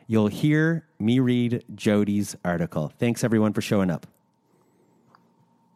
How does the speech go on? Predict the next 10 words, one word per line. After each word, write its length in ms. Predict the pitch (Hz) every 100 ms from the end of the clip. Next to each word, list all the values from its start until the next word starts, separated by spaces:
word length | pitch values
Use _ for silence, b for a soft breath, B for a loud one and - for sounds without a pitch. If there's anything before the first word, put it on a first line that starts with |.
| _ _ - _ B B B B B B
So 240 | - 143 117
I 160 | 135
just 160 | 147 143
want 180 | 143 131
to 60 |
thank 320 | - 131 120
Jody 540 | - 127 120 120 117 117
one 420 | - 101 117 123
more 240 | 117 107
time. 500 | 98 117 101 95 95